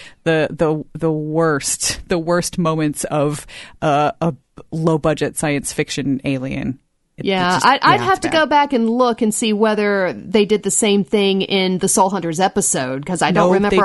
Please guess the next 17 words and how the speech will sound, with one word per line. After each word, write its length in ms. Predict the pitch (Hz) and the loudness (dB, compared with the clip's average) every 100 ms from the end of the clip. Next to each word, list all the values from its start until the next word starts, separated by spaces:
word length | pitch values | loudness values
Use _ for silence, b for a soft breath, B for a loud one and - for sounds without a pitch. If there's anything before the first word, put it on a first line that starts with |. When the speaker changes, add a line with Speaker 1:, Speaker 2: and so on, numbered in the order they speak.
| 185 | 4
Speaker 2:
off 100 | 185 | 2
Speaker 1:
did 100 | 170 | 2
Speaker 2:
the 20 | |
top 200 | 185 156 | 2 4
of 40 | |
Speaker 1:
not. 60 | 180 | 2
Speaker 2:
my 40 | |
head. 260 | 175 185 143 | 2 0 0
Are 160 | 160 190 | 0 0
they 260 | 196 208 | 2 2
were 120 | 202 | 2
just 340 | 190 196 - 170 | 0 -2 -2 2
that 260 | 190 190 - _ b b b _ _ | 4 4 2 _ b b b _ _
dic-, 260 | 175 208 - _ - - _ _ _ _ - - - - | 0 0 0 _ -20 -20 _ _ _ _ -20 -20 -20 -2
I 120 | 196 | -2
don't 120 | 190 | 0
know, 200 | 180 175 | -2 -4